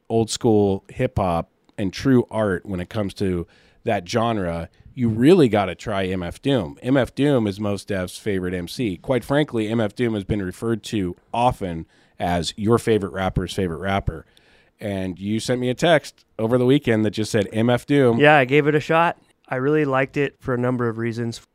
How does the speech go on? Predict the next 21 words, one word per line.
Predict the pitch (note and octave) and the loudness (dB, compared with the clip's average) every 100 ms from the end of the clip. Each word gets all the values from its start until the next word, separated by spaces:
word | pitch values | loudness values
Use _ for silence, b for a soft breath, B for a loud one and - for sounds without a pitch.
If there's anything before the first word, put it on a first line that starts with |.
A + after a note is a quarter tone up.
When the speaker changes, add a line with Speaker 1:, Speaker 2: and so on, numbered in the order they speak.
| - | -4
Speaker 2:
To | C#3 | 0
me, | D#3+ A3+ | 6 6
it, | - - | 4 -2
it's | C#3 - | -6 0
like | C#3 B2 _ _ _ - | -2 -2 _ _ _ -12
most | C#3+ C#3 C#3+ D3 | -2 -2 0 -2
of | C3+ | 0
it | C#3 | 0
is, | - C3 A#2 G#2 G2 - _ | -2 -4 -2 -4 -8 -16 _
like, | A#2 - | -10 -10
the | |
truest | A2 - F3 F#3+ D3 - - _ | -16 -6 2 4 4 2 -8 _
form | C#3+ C3+ | -2 -2
of | A#2+ | 0
hip | C#3+ D3 | -2 -2
hop, | C#3+ A2+ | -2 -4
and | G#2+ G#2+ | -6 -6
from | C3 | -6
a | A2+ | -4
listener's | A2+ D3+ F#3 D#3+ A2+ | 0 0 0 -2 -4
perspective, | - A#2+ - A2 - A2+ G#2 | -8 -12 -8 -8 -8 -10 -10